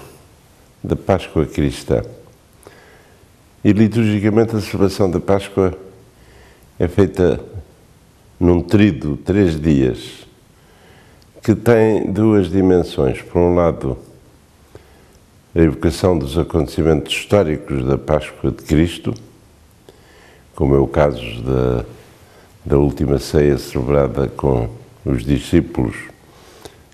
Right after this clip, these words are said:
que começa por ser a ceia pascal judaica e acaba na Páscoa cristã, a Paixão do Senhor, que é o centro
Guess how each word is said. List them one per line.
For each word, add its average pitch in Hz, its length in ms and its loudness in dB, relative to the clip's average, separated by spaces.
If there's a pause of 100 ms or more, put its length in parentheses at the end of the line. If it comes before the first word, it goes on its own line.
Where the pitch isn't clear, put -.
(120)
que 71 140 -2
começa 76 500 0
por - 200 -12
ser 76 280 0
a 76 40 -4
ceia 78 280 2
pascal 78 540 -2
judaica 76 800 2
e 80 100 0
acaba 69 520 0 (880)
na 69 180 2
Páscoa 71 420 0
cristã, 85 600 -2 (520)
a 113 80 6
Paixão 82 440 0
do - 80 -6
Senhor, 90 500 0
que - 120 -10
é 78 40 -2
o 71 80 -2
centro 71 720 -2